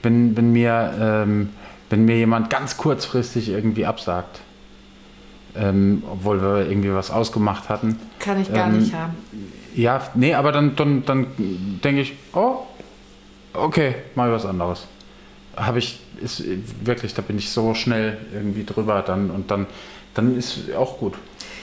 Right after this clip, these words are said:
Speaker 2: Ja, aber wenn's was ist, was einem echt wichtig ist und dann, ähm, also ich, ich hab da auch Angst vor schon. Ich glaub, da, da hast du schon recht, das ist halt auch mein Problem. Ich hab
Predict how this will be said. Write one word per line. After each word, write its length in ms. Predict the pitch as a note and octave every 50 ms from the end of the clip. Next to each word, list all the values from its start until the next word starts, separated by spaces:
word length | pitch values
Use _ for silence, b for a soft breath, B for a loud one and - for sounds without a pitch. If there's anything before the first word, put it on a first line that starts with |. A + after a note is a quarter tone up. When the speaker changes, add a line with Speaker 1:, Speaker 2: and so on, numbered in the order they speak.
| B -
Speaker 2:
Ja, 300 | G3+ F#3+ F#3+ G3+ A3 A#3 A#3+
aber 200 | A3+ G#3+ G3+ G3
wenn's 240 | G3+ G3 G3+ G#3 G#3+
was 180 | G#3 G3 G3+
ist, 160 | F#3+ G#3 G3+ -
was 180 | G#3+ G#3 G3+ G#3
einem 220 | F3+ F#3 F#3 F#3
echt 260 | D3 F3+ F3 - - F#3+
wichtig 460 | G3+ A3 G#3+ - - F#3+ F#3 F#3 F#3
ist 300 | D3+ F#3 G3 F#3+ - -
und 260 | - F3+ F3 F3 -
dann, 380 | F#3 F3 F3 F3 F3+ F3+ F3+ F3+
ähm, 460 | F3 F3 F3 F3 F3 F3 F3 F3+ F#3+ -
also 200 | - G#3 G3+ A3+
ich, 160 | A3+ G#3 G3+
ich 180 | A#3+ - - -
hab 140 | C4+ - -
da 200 | C4 A#3+ G#3+ A3
auch 160 | A3+ A3+ A3 -
Angst 380 | A#3+ C4 C#4+ C#4+ - - - -
vor 280 | - - E3 D#3+ E3 D#3+
schon. 240 | - - F3 F3
Ich 100 | F3+ F3+ F3+
glaub, 240 | A3 A3 A3 A3 A3
da, 100 | A3+ G#3+
da 180 | G#3+ A3+ A3 A3+
hast 200 | B3 A#3 - B3+
du 40 | A#3
schon 200 | - A3+ G#3 G#3
recht, 260 | G3+ A3+ B3 A#3+ -
das 120 | G#3+ G#3 G#3+
ist 160 | G#3+ A3 -
halt 180 | G#3+ G3 - -
auch 180 | A3 B3 A#3+
mein 220 | A3 G3+ F#3+ F#3+ F#3
Problem. 380 | - G3 F#3 F#3+ G3 G3 G3+
Ich 120 | G3+ G3+ G#3+
hab 80 | A3